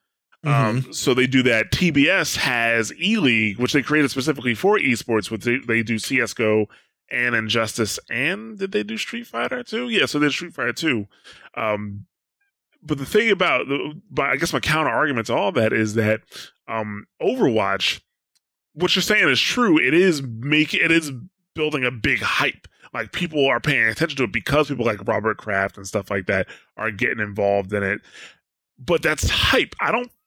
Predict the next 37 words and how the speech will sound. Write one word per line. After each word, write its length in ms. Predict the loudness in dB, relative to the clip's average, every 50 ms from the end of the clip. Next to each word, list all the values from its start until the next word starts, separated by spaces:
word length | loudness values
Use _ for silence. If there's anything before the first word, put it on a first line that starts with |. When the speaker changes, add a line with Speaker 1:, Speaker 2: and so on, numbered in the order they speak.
| _ -8
Speaker 1:
think, 320 | -4 -4 -4 -4 -4 -6 -2
and 240 | -2 -2 0 0
maybe 180 | 0 2 2 2
this 180 | 0 0 0 0
is 120 | -2 -4
a 40 | -4
personal 260 | -2 -2 -2 0 0
opinion, 180 | 0 0 0 0
but 100 | 0 -2
I 100 | 0 -2
don't 140 | -2 -2 -2
think 140 | -2 -2 -2
you 80 | -2
should 140 | -4 -2 -2
be 60 | 0
getting 280 | 0 2 2 2 2 0
an 120 | 0 -2
Esports 520 | -4 -2 0 0 0 0 2 2 2 2 2
of 100 | 0 -2
the 80 | -2
Year 300 | -2 0 2 2 4 4
award 540 | 2 2 0 0 2 2 2 2 2 0 -4 _ _ _ _ _ _ _ _ _ _ _ _ _ -6
off 200 | -4 -4 -4 -2
of 120 | -4 -4 -2
hype. 420 | 0 0 0 0 0 -2 -6 -20 _ _ _ _ -10
I 100 | -8 -8
think 200 | -2 -2 0 0
it 60 | 2 0
should 140 | 0 2
be 120 | 2 2 2
off 240 | 4 2 0 0 -2
of 160 | -6 -4 -2
Speaker 2:
That's, 140 | -2 -2 -2
that's 20 | 0
Speaker 1:
accomplishment. 340 | 2 2 2 2 2 0 2
Speaker 2:
fair. 340 | 2 2 2 -2 -4 _ _ _ _ _ _ -4
Speaker 1:
Yeah. 260 | -2 0 0 0 -2